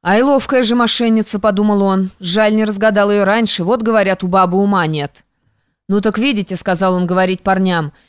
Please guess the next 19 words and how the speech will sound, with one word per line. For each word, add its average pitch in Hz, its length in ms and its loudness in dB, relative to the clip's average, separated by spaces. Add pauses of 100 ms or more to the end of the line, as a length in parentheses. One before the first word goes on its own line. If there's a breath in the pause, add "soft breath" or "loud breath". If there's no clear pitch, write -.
(100)
"если 233 360 -2
вы 247 140 -2
со 240 160 -6
Степанычем 185 680 -2
против 208 380 -4
шорстки, 196 680 -2 (280 soft breath)
так 208 200 -4
вам 254 180 2
не 254 80 2
сдобровать 220 540 0
теперь, 170 380 -2
Дунька 226 340 -2
заест". 175 640 -2 (420)
"Наше 220 320 0
дело 233 240 2
подневольное, 214 760 0
мы 175 180 0
не 240 100 0
ответчики". 175 840 -2